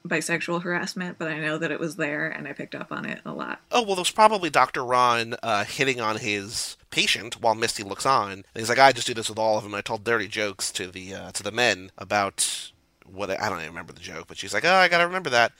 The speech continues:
Speaker 2: And then fucking Doctor Ron just standing her up when he's like, "I'm just looking at your, the only way that I'm staying awake is by staring at your boobs." Like, Doctor Ron, like, come on, man. I also feel like maybe, I mean, like, you know, obviously Wheeler is nervous of Doctor Ron because he's a handsome,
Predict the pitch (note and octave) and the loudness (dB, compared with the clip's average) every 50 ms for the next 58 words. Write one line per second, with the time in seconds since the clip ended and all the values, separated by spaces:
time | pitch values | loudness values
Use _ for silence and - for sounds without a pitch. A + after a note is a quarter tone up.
0 | - _ - G#2+ G#2+ G#2+ G#2 G2+ G2 G2 _ - - - C3 - A#2+ A2 G#2 G2+ | -20 _ -10 -6 -4 -4 -4 -4 -8 -18 _ -10 -4 -4 -2 -2 -4 -2 0 -2
1 | F#2+ - - F#2+ G2 G2+ G#2 G2+ G2 G2 F#2+ G2+ G#2 G2 - - - - - - | -2 -2 -6 -8 -6 -4 -4 -4 -4 -6 -8 -10 -10 -8 -8 -8 -10 -8 -6 -4
2 | - - - A2+ A2+ A2+ G#2 G#2+ G#2+ G#2 G#2+ G#2+ - - G2 F#2+ F#2 F#2+ F#2+ _ | -4 0 0 0 0 -2 -4 -4 0 2 2 2 0 -2 -10 -10 -10 -14 -14 _
3 | - G2 G2 G#2 A2 G#2 - - A#2 - A2+ A2 - - F2 E2 F#2 F#2 - - | -8 -6 -6 -6 -6 -8 -8 -8 -8 -10 -10 -12 -10 -12 -12 -12 -12 -14 -16 -20
4 | - - - B2+ C3 C#3+ C3+ C3 C3 C3 B2+ B2+ B2 A2+ - - - - - B2+ | -20 -10 -4 0 0 2 2 2 0 0 0 -2 -4 -6 -4 -2 -2 0 0 0
5 | B2+ B2+ A2+ G#2 G2+ G#2+ B2 C3+ - A#2 - G#2 F#2 - - - G#2+ A2 A2 - | 0 0 -4 -6 -4 -4 -4 -4 -4 -6 -4 -4 -4 -4 -2 -2 -2 -2 -4 -6
6 | - G2 F#2 G2+ A#2 D3+ F3 E3+ - - G2+ F#2 F2+ - - - _ _ _ - | -10 -12 -12 -12 -12 -12 -12 -10 -8 -8 -8 -8 -10 -12 -16 -20 _ _ _ -8
7 | - G#3+ - - A2 G#2 G#2+ A2+ A2+ G#2+ G2+ - - - - _ _ _ - - | -8 -8 -6 -8 -6 -4 -2 -2 -2 -2 -4 -6 -14 -16 -18 _ _ _ -12 -8
8 | B3 F3+ - - - - F2+ G2+ A#2+ A#2 _ _ _ _ - G4 G4+ - G4+ - | -6 -8 -8 -8 -14 -14 -14 -14 -14 -16 _ _ _ _ 8 10 10 8 0 0
9 | - E4 F4 C#4+ A#3 F3 E3 D3 - - - C3+ D3+ E3 E3 - - D3 D3+ C#3+ | 0 0 2 6 6 6 6 4 -2 -8 -4 -4 -4 -4 -2 -2 -2 -2 0 0
10 | C#3 C3 C3 C#3+ C#3 B2+ A2+ G#2 D#2+ B2+ B2+ - - C3 A2+ G2 A#2 A#2+ A2+ A2+ | -2 -2 -2 -2 -2 0 2 6 6 6 6 4 -4 -6 -6 -6 -6 -4 -4 -2
11 | G#2+ G#2 G#2 - - - - G#2 G#2 G#2 A2 A2+ A2 A2 - G#2+ G2 G#2 G#2 - | -4 -4 -4 -4 -6 -6 -8 -12 -10 -8 -6 -4 -4 -2 -2 2 4 4 4 4
12 | G#2 G#2+ G#2 G#2+ G#2 G#2 - G#2 G#2 G#2 G2 - F#2 - - A#2 A2 G2+ - - | 0 0 0 0 0 -2 -8 -8 -8 -6 -6 -6 -6 -4 -4 -4 -2 -2 -4 -6
13 | G2+ G2 G2 | -6 -8 -10